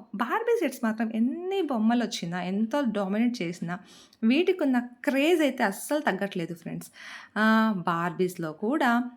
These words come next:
హెయిర్ స్టైల్ Barbie అనేసి, రకరకాల ఫ్రెంచ్ ప్లాట్ అనేసి, క్లిప్స్ అనేసి, వాటికో స్టిక్కర్స్ అనేసి, so, ఆ, డాల్ Barbies అని, బేబీ Barbies అని,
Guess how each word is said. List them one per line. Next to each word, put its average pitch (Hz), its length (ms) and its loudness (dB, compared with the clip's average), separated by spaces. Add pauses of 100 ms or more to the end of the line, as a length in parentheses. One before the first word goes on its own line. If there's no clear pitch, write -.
(140)
హెయిర్ 190 300 0
స్టైల్ 208 300 0
Barbie 202 380 2
అనేసి, 220 340 2
రకరకాల 233 560 0
ఫ్రెంచ్ 220 380 -2
ప్లాట్ 196 320 0
అనేసి, 175 540 -4
క్లిప్స్ 262 340 -4
అనేసి, 180 440 -2
వాటికో 170 340 -6
స్టిక్కర్స్ 254 460 -2
అనేసి, 196 400 0 (400)
so, - 120 -8 (580)
ఆ, 208 100 2 (380)
డాల్ 233 360 4
Barbies 190 400 0
అని, 170 260 -4
బేబీ 233 320 2
Barbies 180 460 0
అని, 175 220 -4